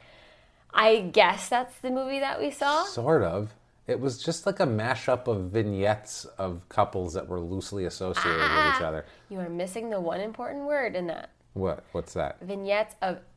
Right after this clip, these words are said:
Speaker 1: asshole couples.
Speaker 2: Asshole couples. Everyone in this movie is an asshole.
Speaker 1: Except for Jennifer
Speaker 2: Yeah,
Speaker 1: Aniston.
Speaker 2: she's all right, actually. Her character's not really that big of an asshole. She's the only one.
Speaker 1: She's the only one where I was like, "Oh, God, can we have more Jennifer Aniston?"
Speaker 2: And th-, this movie,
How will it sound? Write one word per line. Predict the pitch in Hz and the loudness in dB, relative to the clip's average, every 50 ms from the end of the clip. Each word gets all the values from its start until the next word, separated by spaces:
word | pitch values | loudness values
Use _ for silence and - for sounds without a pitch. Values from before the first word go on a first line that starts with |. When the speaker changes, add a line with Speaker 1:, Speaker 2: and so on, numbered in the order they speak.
| _ - | _ -4
Speaker 1:
asshole | - 269 285 262 - - - 214 185 160 160 - - - - | -2 -2 -2 -2 -6 -6 0 2 4 4 4 2 -4 -10 -10
couples. | - 190 175 - - - | -6 -4 -4 -4 -4 0
Speaker 2:
Asshole | - 120 120 117 - - - 104 92 85 | 4 4 4 4 4 4 4 4 4 4
couples. | - - 85 82 - 85 92 | 2 0 -2 0 -2 -2 4
Everyone | 104 127 135 123 139 131 123 117 110 | 6 6 8 8 8 6 6 4 2
in | 107 | 2
this | 101 92 - | 0 0 -2
movie | 101 95 85 87 | -2 -2 -2 -2
is | 80 | -2
an | 87 | -2
asshole. | 80 80 78 76 - - 80 73 76 - - - | -4 -4 -4 -4 -4 -4 -2 -2 -4 -4 -6 -10
Speaker 1:
Except | 285 - - 480 494 | -8 -4 -2 -2 2
for | 554 | 2
Jennifer | 480 508 508 480 453 466 440 440 453 466 453 - | 2 2 2 0 0 0 -2 -2 -2 -2 -2 -2
Speaker 2:
Yeah, | - | -2
Speaker 1:
Aniston. | - 190 | 0 2
Speaker 2:
she's | 226 233 185 | 2 4 6
all | 185 123 95 | 6 6 6
right, | 87 85 82 | 6 4 4
actually. | 80 82 78 - - 98 | 4 2 0 0 0 0
Her | 110 131 | 0 2
character's | - - 156 143 131 110 - 110 92 107 | 4 6 6 6 6 4 2 0 0 2
not | 113 107 - | 0 0 0
really | 95 98 101 101 98 | 0 0 2 2 2
that | 95 90 - | 2 2 0
big | 104 92 | 0 0
of | 90 | 0
an | 98 101 | 0 0
asshole. | 101 104 101 - - 85 73 76 | 0 0 -2 -2 -4 -6 -6 -4
She's | - 104 95 87 | -4 -2 -2 -2
the | 95 98 | -2 -2
only | 98 95 92 92 87 | -2 -2 -2 -2 -4
one. | 87 90 87 85 | -4 -4 -4 -2
Speaker 1:
She's | 82 302 269 | 0 2 4
the | 339 | 6
only | 349 339 359 359 349 | 6 8 8 8 10
one | 330 311 294 | 10 10 8
where | 269 247 | 8 8
I | 233 226 226 | 8 8 8
was | 220 202 | 8 6
like, | 214 208 202 - | 4 4 6 6
"Oh, | 214 214 | 4 4
God, | 196 185 202 196 196 180 | 6 6 6 4 4 4
can | 185 190 190 | 2 -4 -6
we | 196 196 | -4 -2
have | 196 196 185 | -2 0 0
more | 196 196 | 0 0
Jennifer | 180 190 180 180 175 180 | 0 0 0 0 -2 -2
Aniston?" | 180 175 170 170 175 185 185 - 208 202 202 208 208 - _ | -2 0 0 0 0 -2 -2 0 0 2 0 0 -4 -8 _
Speaker 2:
And | - 147 165 160 156 - - - - - 139 131 | 0 2 2 2 2 -2 -6 -14 -12 -10 -8 -6
th-, | 135 147 160 | -4 -4 -2
this | 139 127 185 208 202 - - | 2 4 4 4 4 4 2
movie, | 180 175 170 160 147 131 147 147 143 139 - - | 4 6 6 6 6 4 4 4 4 2 0 -2